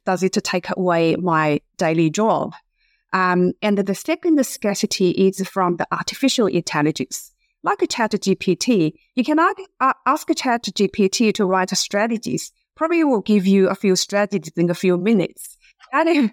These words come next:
that is a bit of a scary, you know, for paraplanners. But as far as I'm concerned,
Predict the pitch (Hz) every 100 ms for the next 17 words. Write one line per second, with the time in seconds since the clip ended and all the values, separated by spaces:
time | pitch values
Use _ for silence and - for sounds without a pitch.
0 | - _ 294 320 330 285 240 240 196 190
1 | - - 175 180 214 269 277 196 180 190
2 | 180 - 170 170 - 180 180 359 - -
3 | _ _ - 240 233 233 254 262 - 269
4 | 269 - 226 220 - - - 208 247 -
5 | 214 - 180 170 220